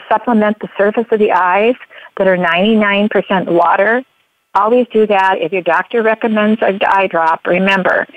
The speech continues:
the eyes are not a compound, a formulated ingredient or saline.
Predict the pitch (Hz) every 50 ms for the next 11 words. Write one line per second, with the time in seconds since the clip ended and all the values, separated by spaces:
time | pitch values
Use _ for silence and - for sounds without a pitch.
0 | - - - _ - 170 175 - - 175 180 185 185 196 202 202 196 - - -
1 | 180 175 180 180 180 180 180 175 175 - - 190 - - - 190 175 175 180 185
2 | 170 170 165 160 160 - - 165 - - 175 165 175 175 165 165 170 165 170 160
3 | 170 175 - - 180 170 156 - 175 170 170 - - - - - - - _ _
4 | _ _ _ - - 170 170 165 - - 165 151 160 156 151 139 135 131 -